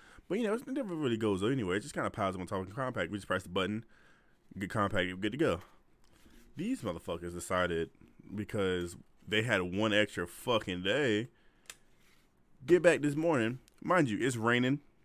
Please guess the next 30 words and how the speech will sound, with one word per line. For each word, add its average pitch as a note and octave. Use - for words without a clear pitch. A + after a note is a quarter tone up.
It's -
cold. A#2+
This A#2+
is A2
pouring G3
down A2
rain. E2
My D#3
shit B2
was G2+
soaked -
when A2
it G2+
got F2
done. E2
Them D3+
bitches F#3+
had A#2
piled D3
high A#2+
the G#2
fucking A2+
compactor, F#2+
right? F#2+
Like, F#2
that A#2
bitch A2+
is, E2+
I G#2
used, A#2+